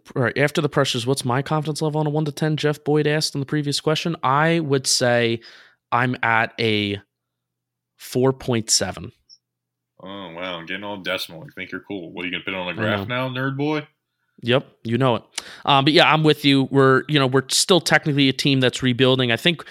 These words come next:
Speaker 1: Dave Gettleman is finally kind of embracing the idea that you wanna know what, this team is a rebuilding team. Uh, if you're a rebuilding team, you can't be giving up picks. You have to garner picks in any possible way that you can. So trading down definitely does make more sense than trading up, even though Chase Young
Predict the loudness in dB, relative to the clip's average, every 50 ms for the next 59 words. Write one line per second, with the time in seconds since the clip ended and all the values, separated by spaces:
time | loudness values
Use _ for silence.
0 | -18 -6 0 2 4 4 4 4 2 2 2 0 0 0 0 2 2 2 2 2
1 | 0 0 2 2 2 2 0 0 0 2 2 2 2 2 0 0 0 2 2 2
2 | 2 2 2 2 0 0 0 0 2 2 2 2 2 2 2 0 0 -2 -4 -4
3 | -2 0 0 0 0 0 0 0 0 0 0 0 0 -2 -4 -4 -2 0 0 0
4 | 0 -2 -6 -12 -20 -20 -20 -12 -4 0 2 2 4 4 4 4 4 4 4 2
5 | 4 4 4 4 2 0 0 2 2 2 2 0 0 0 0 0 0 0 2 2
6 | 2 2 2 0 0 2 2 2 2 2 0 2 2 2 0 0 -2 0 2 2
7 | 2 2 2 0 0 0 -2 0 0 -2 -4 -6 -10 -20 -10 -4 0 2 2 2
8 | 2 4 4 4 4 2 0 0 4 4 4 4 4 2 0 0 0 0 0 2
9 | 2 0 0 0 -2 -2 -2 0 0 0 0 0 2 2 2 2 2 2 0 0
10 | 0 -2 -6 -6 -4 0 2 2 2 2 0 -4 -6 -10 -8 0 2 2 2 2
11 | 2 0 2 2 2 0 0 0 0 -2 -4 -2 0 2 2 2 2 0 2 2
12 | 2 0 0 -4 -4 -2 -2 0 0 0 0 0 -2 -2 -2 -2 0 0 -2 -2
13 | 0 0 0 -2 -4